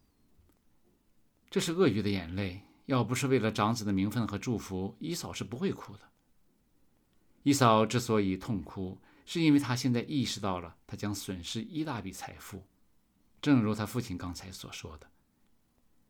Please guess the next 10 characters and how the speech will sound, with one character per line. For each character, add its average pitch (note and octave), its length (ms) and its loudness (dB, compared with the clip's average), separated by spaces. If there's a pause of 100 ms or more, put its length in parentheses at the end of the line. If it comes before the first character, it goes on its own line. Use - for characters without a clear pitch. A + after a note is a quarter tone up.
(560)
雅 A2+ 180 0
各 B2 200 6
要 G#2+ 200 4
继 G#2 240 -2
承 F#2+ 280 -6
大 F#2 280 -2
笔 F2+ 160 -12
的 G2 100 -10
产 F#2 260 -10
业， G#2 220 -4